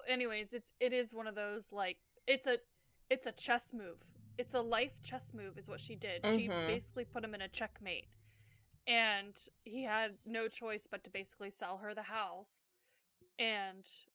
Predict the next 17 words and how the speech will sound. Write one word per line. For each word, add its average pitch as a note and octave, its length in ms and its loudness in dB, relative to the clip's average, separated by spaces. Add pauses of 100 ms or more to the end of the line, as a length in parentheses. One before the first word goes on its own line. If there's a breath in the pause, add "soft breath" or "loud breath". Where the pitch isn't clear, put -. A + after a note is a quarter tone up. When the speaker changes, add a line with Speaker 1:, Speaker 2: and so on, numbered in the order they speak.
(160)
Speaker 1:
um, G3 600 -8 (640)
yeah, F3 240 10
Speaker 2:
Yeah. - 80 8
Speaker 1:
so, G#3+ 320 0 (240)
uh, - 40 -6 (160)
it C4 120 6
was B3+ 120 2
just, B3 200 -8 (480)
it C4+ 100 4
was C4 120 -2
done A#3 220 0
so G#3 240 -4
well. E3+ 400 -4
So D4 220 4
then D4+ 200 2
now D4+ 220 6
at, D#4+ 80 4